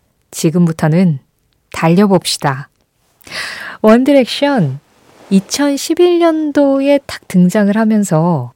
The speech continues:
이천십 년대의 아이돌 시장을 완벽하게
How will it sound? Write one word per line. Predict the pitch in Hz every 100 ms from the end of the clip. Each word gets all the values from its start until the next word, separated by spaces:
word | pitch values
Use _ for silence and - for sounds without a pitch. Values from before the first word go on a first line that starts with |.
| _
이천십 | 151 139 - 180 180 180 254 254
년대의 | 247 240 233 220 208 208
아이돌 | 220 143 151 156 202
시장을 | - 180 175 208 214 -
완벽하게 | 151 160 208 320 320 - 285 269 - 262 254